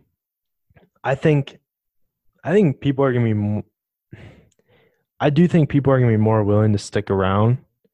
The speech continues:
but I don't know how it'll impact the recruiting class because I think team, like, that scholarship stuff tends to work itself out.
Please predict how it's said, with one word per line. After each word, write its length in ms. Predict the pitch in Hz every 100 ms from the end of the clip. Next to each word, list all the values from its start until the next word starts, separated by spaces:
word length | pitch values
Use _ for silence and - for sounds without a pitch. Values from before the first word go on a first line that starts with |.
| _ _ _ _ _ _ -
but 320 | 110 104 -
I 120 | 104
don't 160 | 113 127
know 180 | 117 110
how 320 | - 113 110
it'll 300 | 104 104 98
impact 480 | 101 101 110 107 -
the 80 | 107
recruiting 600 | 101 - 107 104 101 95
class 640 | - 95 - - - - _ _ _ _ _ _
because 800 | - 120 123 113 110 107 101 - _ _ _ _ _ _ _ _ _ _ _ _ _ _ _
I 120 | 120
think 280 | 131 151 135 -
team, 340 | - 120 113 110
like, 240 | 104 104 -
that 180 | 110
scholarship 560 | - 101 107 107 - 107
stuff 280 | - 110 -
tends 280 | - 107 104
to 80 |
work 280 | 101 104 -
itself 360 | 117 - 104 -
out. 420 | 98 110 113 -